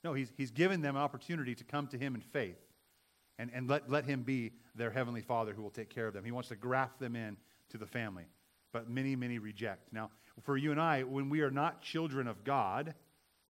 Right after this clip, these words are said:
the Scriptures say we are children under wrath because of our sin. We are enemies of God. And we may be able to have plenty, we may not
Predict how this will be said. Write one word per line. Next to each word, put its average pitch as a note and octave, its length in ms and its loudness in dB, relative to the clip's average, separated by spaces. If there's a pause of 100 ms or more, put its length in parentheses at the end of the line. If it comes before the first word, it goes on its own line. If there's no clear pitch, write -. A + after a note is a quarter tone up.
(320)
the A2+ 80 -12
Scriptures D#3+ 320 -2
say C#3+ 100 4
we C3+ 100 2
are C#3 60 2
children C#3+ 480 0
under C3+ 260 0
wrath C#3 380 4 (580)
because A#2+ 220 -2
of A#2 80 -2
our B2 100 0
sin. G#2+ 380 -6 (440)
We B2+ 100 2
are C3+ 80 2
enemies B2+ 500 0
of G2 140 -10
God. F2+ 280 -4 (340)
And D3+ 180 2 (100)
we C#3+ 140 4
may C#3 360 2
be F3 140 4
able F3 180 4
to E3 180 0 (320)
have D#3+ 200 2
plenty, F#3 320 0
we C3+ 140 0
may C#3 220 2
not E3 360 2